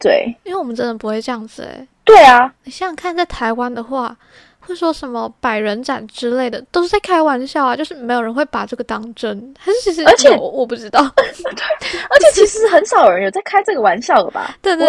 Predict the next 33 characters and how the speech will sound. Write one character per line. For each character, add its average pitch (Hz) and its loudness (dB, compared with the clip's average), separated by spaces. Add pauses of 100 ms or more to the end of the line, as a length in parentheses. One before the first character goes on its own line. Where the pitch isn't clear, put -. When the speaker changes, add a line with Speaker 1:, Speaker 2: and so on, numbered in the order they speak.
Speaker 2:
对。 294 -4
Speaker 1:
我， 240 -2
我 254 -4
从 320 -8
来 359 2
没 440 2
有 381 2
听 359 -6
过 403 0
人 302 -2
家 381 -2
在， 381 -4
对 523 2
啊。 440 4 (220)
Speaker 2:
就 453 0
人 294 0
家 311 0
只 - -4
会 285 0
觉 247 -6
得 233 -6
你 247 -10
很 247 -8
随 208 -6
便。 247 -4 (220)
Speaker 1:
对 508 4
啊， 370 6
Speaker 2:
嗯。 302 -20 (160)
Speaker 1:
而 - 6
且 508 6
他 427 0
们 330 -4
是 480 -4